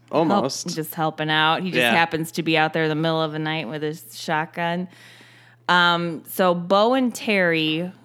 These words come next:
Speaker 1: are the couple on the bike.
Speaker 2: Yep.
Speaker 1: They get in an accident, and Vincent, um, kindly carts them back to his home, his motel, his
Speaker 2: Or
Speaker 1: motel.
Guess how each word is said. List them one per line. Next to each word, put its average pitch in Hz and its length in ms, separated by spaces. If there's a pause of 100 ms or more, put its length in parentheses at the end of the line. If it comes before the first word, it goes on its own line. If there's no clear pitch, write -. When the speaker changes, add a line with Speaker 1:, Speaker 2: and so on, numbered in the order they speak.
Speaker 1:
are 160 320
the 160 80
couple 160 400
on 165 340
the 180 80
bike. 165 500
Speaker 2:
Yep. - 300 (320)
Speaker 1:
They 175 160
get 170 180
in 175 180
an 196 100
accident, 160 760 (1040)
and 156 680
Vincent, 190 840 (360)
um, 156 680 (600)
kindly 196 480
carts 175 460
them 156 280
back 151 320
to 165 160
his 175 260
home, 156 720
his 170 180
motel, 160 960
his 175 140
Speaker 2:
Or - 100
Speaker 1:
motel. 156 720